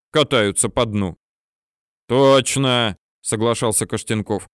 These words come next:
«Вот прямо выворачивает меня».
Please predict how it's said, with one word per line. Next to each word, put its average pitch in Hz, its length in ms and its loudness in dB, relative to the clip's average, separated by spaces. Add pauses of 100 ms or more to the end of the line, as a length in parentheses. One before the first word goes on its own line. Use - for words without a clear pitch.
(280)
«Вот 135 200 -4
прямо 156 360 4
выворачивает 135 960 2
меня». 104 440 -2